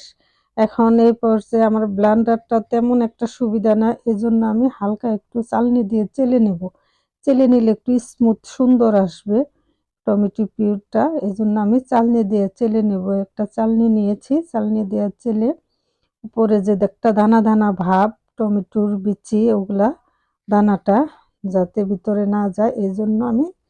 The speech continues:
চালনি দিয়ে চেলে নেব। অনেকে আছে চাল না চাললেও হয়, কিন্তু আমার ব্লেন্ডারটা তেমন একটা ভালো না, এই জন্য আমি চালনি দিয়ে চেলে নিচ্ছি। এরপর যে হাঁড়িতে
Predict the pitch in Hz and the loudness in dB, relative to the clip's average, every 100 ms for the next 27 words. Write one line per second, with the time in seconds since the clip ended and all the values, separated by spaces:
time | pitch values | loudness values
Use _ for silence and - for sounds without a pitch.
0 | _ _ _ 226 226 220 196 202 214 294 | _ _ _ 0 2 2 0 0 2 0
1 | - _ _ _ _ _ _ _ 254 233 | -4 _ _ _ _ _ _ _ 0 2
2 | 226 190 165 175 - _ 254 254 233 269 | 2 2 -4 -10 -14 _ -10 -8 -2 0
3 | 240 240 240 233 220 226 220 220 233 208 | 0 -2 -2 0 2 2 2 0 -2 0
4 | 208 208 226 208 196 190 294 _ _ _ | 0 0 0 0 0 0 -4 _ _ _
5 | 226 208 220 208 202 214 220 226 220 - | -8 -2 0 0 0 2 2 2 0 -2
6 | 220 233 226 226 208 - 220 196 185 226 | -2 0 0 0 -2 -4 -2 0 0 0
7 | 226 226 214 190 214 214 202 220 226 226 | 0 0 -2 -2 -2 -2 -2 -4 -2 -2
8 | 220 226 190 190 180 226 214 202 190 - | 0 0 -2 -6 -4 -4 -4 -4 -6 -10
9 | - 180 - _ _ _ _ _ _ _ | -12 -12 -12 _ _ _ _ _ _ _
10 | _ _ _ - 247 254 262 269 277 240 | _ _ _ -4 0 2 4 4 4 4
11 | 220 269 - | 4 2 2